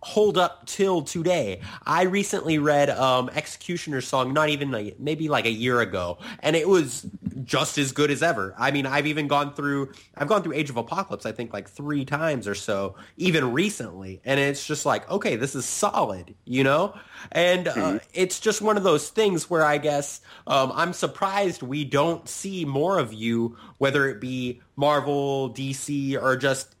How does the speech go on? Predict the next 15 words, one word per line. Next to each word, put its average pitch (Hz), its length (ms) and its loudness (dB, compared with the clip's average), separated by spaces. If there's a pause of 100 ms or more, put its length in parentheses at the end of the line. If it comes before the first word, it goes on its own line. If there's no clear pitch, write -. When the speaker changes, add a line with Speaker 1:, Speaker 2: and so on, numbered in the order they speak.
Speaker 1:
anybody, 120 680 0
just 170 260 -4
because 165 540 2
the 156 140 -2
stories 190 380 2
you 180 80 -2
wrote 180 320 2
probably 160 340 2
are 151 300 4
some 156 220 -2
of 131 60 -6
the 113 60 -4
biggest 139 280 -4
influences 117 680 -4
for, 123 460 2